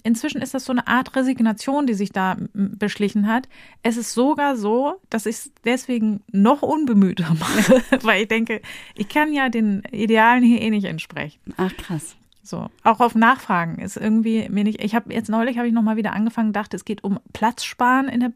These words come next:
Speaker 2: Mhm.
Speaker 1: Spülmaschine und da habe ich das so gemacht, das ist offensichtlich auch nicht der Schlüssel.
Speaker 2: Nee?
Speaker 1: Deswegen, ich hab aufgegeben.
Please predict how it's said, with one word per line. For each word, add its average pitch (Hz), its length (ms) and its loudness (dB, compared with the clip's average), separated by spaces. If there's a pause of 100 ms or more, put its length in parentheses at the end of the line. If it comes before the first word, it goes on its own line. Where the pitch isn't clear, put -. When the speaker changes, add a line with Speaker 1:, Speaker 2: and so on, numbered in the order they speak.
(280)
Speaker 2:
Mhm. 202 60 -4
Speaker 1:
Spülmaschine 240 600 2
und 202 80 -2
da 214 60 0
habe 196 100 -2
ich 202 60 -4
das 196 180 -10
so 214 120 -4
gemacht, 226 240 -2
das 185 100 -12
ist 226 240 -8
offensichtlich 208 460 0
auch 175 80 0
nicht 170 160 -6
der 151 60 -8
Schlüssel. 151 440 -8
Speaker 2:
Nee? 202 400 2
Speaker 1:
Deswegen, 214 400 0
ich - 300 -8
hab 233 200 -6
aufgegeben. 151 540 -8